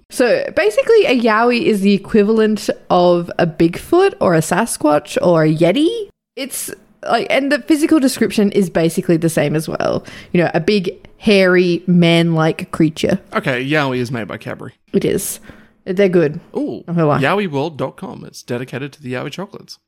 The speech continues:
Speaker 2: Oh.
Speaker 1: They've got
Speaker 2: There you go.
Speaker 1: games.
Speaker 2: Yowie games?
Speaker 1: Mm-hmm.
Speaker 2: So it is, it is believed that the Yowie could be a Homo erectus.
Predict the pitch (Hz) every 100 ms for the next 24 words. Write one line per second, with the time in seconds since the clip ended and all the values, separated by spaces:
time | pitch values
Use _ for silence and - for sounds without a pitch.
0 | _ - 427 - 139 131 135 135 202 185
1 | - - - - _ _ _ 185 151 202
2 | 202 214 302 370 147 147 175 277 - _
3 | _ _ _ _ _ _ - 254 233 -
4 | 285 330 - - 359 - 381 285 262 262
5 | 214 - 196 190 - - 202 208 202 196
6 | 196 214 196 185 165 208 208 208 175 156
7 | 202 - 392 -